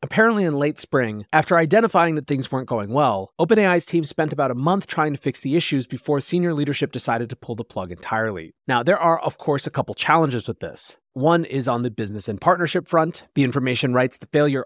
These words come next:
also disappointed some executives at Microsoft, which paid for the right to use the startup's technology in its products, according to a Microsoft employee with knowledge of the matter.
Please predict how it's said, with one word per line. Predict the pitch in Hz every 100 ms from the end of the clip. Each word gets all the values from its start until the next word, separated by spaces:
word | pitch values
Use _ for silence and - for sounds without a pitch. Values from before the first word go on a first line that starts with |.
| -
also | 160 - 147
disappointed | 123 135 147 139 139
some | 131
executives | 123 104 104 107 -
at | -
Microsoft, | 135 147 151 165 160 - _
which | 123 -
paid | - 147
for | 143
the | 123
right | 120 123
to | 127
use | 127 135
the | 123
startup's | - 127 -
technology | 127 127 120 120 123
in | 92
its | 95
products, | - 202 135 139 - - -
according | - 262 254 202
to | 190
a | 156
Microsoft | 131 135 123 110
employee | 120 220 208 160
with | 151
knowledge | 147 165 143 104
of |
the | 95
matter. | 87 80 85 -